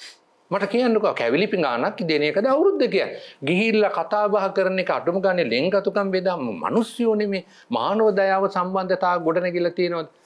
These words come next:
ගොඩනැගිලා නැහැ. අපේ ගමේදී ඒක ටිකක් තිබුණා. මොකද ඒක තිබුණේ කෘෂි ආර්ථික පදනමේ විතරයි. ඒ පදනම බිඳ වැටිච්ච ගමන මේ සියල්ල අතෑරුණා. ඒතර මේ නිදහසෙන් පස්සේ අපිට උදා වෙච්ච විශාල ගැටලු ගොඩක් නේ. ඊගාවට තමයි නිදහසත් එක්කම අපිට එන්න පටන් ගන්නවා දේශපාලන පක්ෂ.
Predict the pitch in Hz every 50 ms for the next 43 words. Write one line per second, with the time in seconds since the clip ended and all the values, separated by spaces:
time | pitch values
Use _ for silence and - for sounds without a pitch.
0 | - _ - 220 214 233 226 220 196 180 165 139 120 113 113 - 202 208 190 165
1 | 165 151 190 226 240 240 208 220 214 208 - - - 170 165 156 - - - 180
2 | 165 160 165 170 202 - - - - - - 165 170 208 202 214 190 170 - 208
3 | 202 226 233 240 233 - 196 - 220 208 196 185 185 185 - 190 196 190 190 180
4 | 180 190 208 220 220 202 180 175 - 123 113 113 135 151 151 - 151 131 135 185
5 | 196 226 220 196 - - 127 135 135 - 240 220 196 - 175 156 - 165 156 160
6 | 156 160 160 160 - _ _ - 165 165 160 - - 160 147 147 139 127 113 -
7 | 117 98 85 85 85 - - _ _ _ _ _ _ - 190 202 202 196 190 170
8 | 127 107 98 117 127 143 196 190 - 214 202 180 - 127 127 131 - - - 190
9 | 135 143 151 - - - _ _ - - 113 - 190 180 208 196 147 131 135 131
10 | 139 170 180 180 - - 220 175 - - 143 147 180 208 220 190 175 151 - 185
11 | 190 190 185 151 143 - - 123 110 113 131 160 190 226 220 208 - - - 139
12 | 135 135 135 135 135 - - - - 139 139 156 180 190 190 185 190 175 - -
13 | 156 - 185 165 165 147 - - - 156 135 127 156 170 - 160 - 151 139 139
14 | 139 139 135 139 143 131 123 123 - 131 - 131 120 117 135 160 165 - 175 175
15 | 180 -